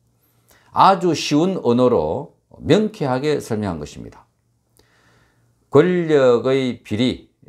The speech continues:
특히나 지금 이 라임 사태 등에서 통해서 알 수 있듯이 이 사기꾼, 감옥에 있는 사기꾼이라고 비판받고 있는 김봉현의 말을 듣고 완전히 권력의 비리를 덮어버리고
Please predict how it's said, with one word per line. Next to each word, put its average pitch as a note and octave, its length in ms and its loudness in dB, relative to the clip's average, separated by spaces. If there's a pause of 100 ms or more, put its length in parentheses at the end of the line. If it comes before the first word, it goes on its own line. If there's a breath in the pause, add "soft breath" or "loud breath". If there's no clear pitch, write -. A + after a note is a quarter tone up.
(260)
특히나 D#3+ 380 -4
지금 C3 460 -2
이 G2 200 -8
라임 B2 400 2
사태 B2 360 -4
등에서 G#2+ 340 -4
통해서 G2 440 -6
알 F2+ 180 -4
수 G#2+ 100 -6
있듯이 F#2+ 520 -8 (240)
이 A#2+ 80 -8
사기꾼, G3+ 840 -4 (180)
감옥에 E3+ 380 0
있는 A#2 240 -2
사기꾼이라고 F#3 680 -2
비판받고 A#2+ 520 -4
있는 G#2 220 -6
김봉현의 D3 720 -2
말을 G2 300 0
듣고 D2+ 400 -10 (240 soft breath)
완전히 C#3 380 -4
권력의 E3 580 0
비리를 F3 540 -2
덮어버리고 G2 840 -2